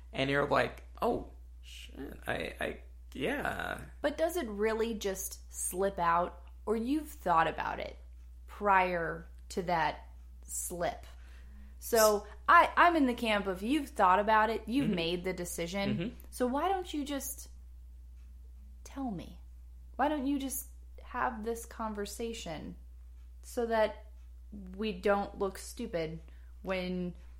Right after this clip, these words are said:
Speaker 2: you say, "Hey, this is Claire, my girlfriend," and I have the deer in headlights look. And
Speaker 1: You don't have a good poker face, let me tell you.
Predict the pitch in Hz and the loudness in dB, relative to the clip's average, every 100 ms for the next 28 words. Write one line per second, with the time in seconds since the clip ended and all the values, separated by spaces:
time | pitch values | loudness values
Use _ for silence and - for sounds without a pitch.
0 | - 190 190 196 190 202 254 220 185 185 | -10 -8 -4 -2 -2 -2 -2 -2 -2 -4
1 | 180 - - - - - - 233 226 208 | -10 -16 -18 -18 -18 -14 -6 -6 -2 -2
2 | 185 - - - - - - 214 196 202 | -2 -6 -12 -16 -18 -12 0 4 4 4
3 | 190 185 208 226 202 180 170 180 - - | 0 4 4 4 2 2 2 -2 -8 -16
4 | - 185 180 175 190 190 175 170 175 185 | -8 0 4 4 4 2 2 0 0 0
5 | 170 175 214 180 160 - - 165 - - | 0 0 2 4 4 2 0 0 0 -4
6 | - - - - - - - - - - | -16 -18 -18 -18 -16 -16 -16 -18 -18 -18
7 | - - - 190 175 170 165 135 143 139 | -16 -10 -2 0 0 0 2 2 6 4
8 | 123 127 113 110 117 117 110 - 117 107 | 4 6 6 6 4 4 2 4 4 4
9 | 110 - 104 101 - 107 104 104 104 104 | 2 2 4 4 0 0 0 -2 -2 0
10 | 98 98 | 0 0